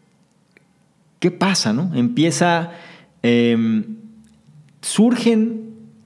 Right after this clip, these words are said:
imprevistos, surgen necesidades, surgen llamadas, surgen distractores.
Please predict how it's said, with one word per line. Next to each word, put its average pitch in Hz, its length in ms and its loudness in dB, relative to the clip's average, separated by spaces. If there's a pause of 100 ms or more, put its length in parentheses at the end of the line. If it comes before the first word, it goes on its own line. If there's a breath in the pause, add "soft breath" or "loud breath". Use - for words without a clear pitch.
(580)
imprevistos, 139 760 0
surgen 214 480 2
necesidades, 123 680 0
surgen 202 420 2
llamadas, 123 520 2
surgen 196 340 2
distractores. - 920 -2